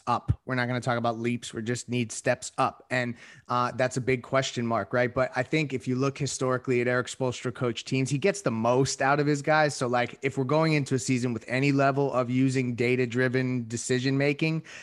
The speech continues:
he's probably gonna get the most out of them. And all, from my perspective, they need to do as they get through this regular season,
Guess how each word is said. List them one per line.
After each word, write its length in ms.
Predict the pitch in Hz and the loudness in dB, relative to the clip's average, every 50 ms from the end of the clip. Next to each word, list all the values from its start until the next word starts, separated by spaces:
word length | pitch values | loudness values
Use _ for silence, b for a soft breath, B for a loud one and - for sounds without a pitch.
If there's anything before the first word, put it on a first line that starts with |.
| B B B | B B B
he's 180 | B 156 139 - | B -2 -2 -2
probably 540 | - - - 175 175 170 160 147 143 151 147 | -2 2 4 4 4 4 4 4 4 2 2
gonna 220 | 127 143 139 139 | 2 2 0 0
get 280 | 117 147 147 135 - - | 2 0 0 0 0 0
the 80 | 135 | 0
most 380 | 131 127 123 135 143 139 - - | 2 2 2 2 2 0 2 2
out 180 | 147 151 156 | 4 4 4
of 140 | 156 151 151 | 2 2 0
them. 240 | 175 175 175 170 170 B B B B B | 0 0 0 0 -2 B B B B B
And 160 | B 123 139 143 - | B -4 -4 -2 0
all, 320 | - 165 190 214 220 196 | 2 4 4 4 4 2
from 240 | 165 - - 135 120 | -2 -4 -4 -2 0
my 220 | 120 127 143 160 160 | 2 4 4 4 2
perspective, 560 | 156 143 131 - - 139 123 - - 131 113 | 2 -2 -4 -2 0 0 0 0 0 -2 0
they 160 | 120 120 123 | 2 2 2
need 180 | 131 131 127 110 | 2 2 0 0
to 80 | 117 | -2
do 240 | 113 110 135 135 127 | 0 2 4 4 4
as 140 | 123 120 113 | 4 2 2
they 100 | 123 120 | 0 0
get 240 | 110 131 123 123 - | 2 0 0 0 0
through 140 | 139 135 | 0 0
this 180 | 127 123 117 - | 2 0 0 0
regular 380 | 127 123 123 120 123 120 120 120 | 0 0 0 0 0 0 -2 -2
season, 560 | - - 202 208 180 143 135 131 123 117 | 0 0 0 2 2 2 0 0 -2 -4